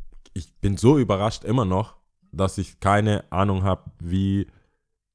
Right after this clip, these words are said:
wie, äh, ich mich wohl damit fühle,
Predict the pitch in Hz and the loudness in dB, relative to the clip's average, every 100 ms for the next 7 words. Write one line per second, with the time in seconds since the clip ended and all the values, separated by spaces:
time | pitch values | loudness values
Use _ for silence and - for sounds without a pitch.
0 | _ - 95 104 107 - 87 92 92 87 | _ -8 -2 0 0 -2 -2 0 0 -2
1 | - _ 101 92 104 85 98 127 120 110 | -8 _ -4 -2 -4 -2 2 4 2 -2
2 | 104 - 110 107 104 104 | -4 -8 -6 -4 -2 -4